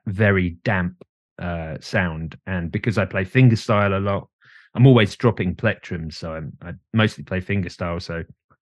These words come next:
having that, that in place of having to palm mute is, is, uh,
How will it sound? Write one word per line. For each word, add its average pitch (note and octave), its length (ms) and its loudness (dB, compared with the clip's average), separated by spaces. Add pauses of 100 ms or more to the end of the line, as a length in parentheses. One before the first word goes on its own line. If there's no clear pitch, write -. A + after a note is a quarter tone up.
having G#2 280 2
that, G2 200 0 (300)
that G2+ 260 0 (180)
in G#2 180 2
place A2 360 -2
of F#2 200 -2 (120)
having G#2 340 -2
to F#2 100 -8
palm G#2+ 400 2
mute E2+ 260 -6 (380)
is, F2+ 340 -8
is, F2+ 300 -6
uh, F2+ 200 -2